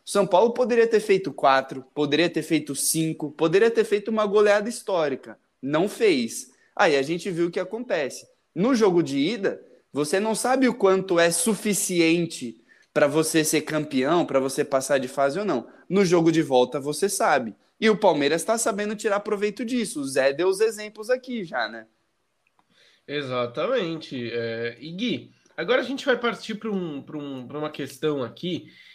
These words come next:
Speaker 2: que você abordou no seu Twitter. Qual é a sua arroba aí? Fala pro,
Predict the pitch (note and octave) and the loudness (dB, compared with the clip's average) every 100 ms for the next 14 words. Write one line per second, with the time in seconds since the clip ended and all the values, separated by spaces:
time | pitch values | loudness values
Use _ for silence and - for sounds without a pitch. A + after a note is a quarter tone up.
0 | _ - C#3+ D#3 - F3 D#3+ D#3+ C3 D3+ | _ -8 -4 -2 2 2 4 2 2 -2
1 | C#3+ C3 D3 C#3 B2+ D#3+ A#3 A#3 A#4+ G4 | -2 -6 -6 -6 -6 -2 0 2 2 2
2 | - G#3+ D3+ E3 D3+ B2+ B2 F#3+ A#3 B3 | 4 2 4 2 4 2 2 0 2 2
3 | G3 F3 D3 B2 A2 | 2 0 0 -2 -4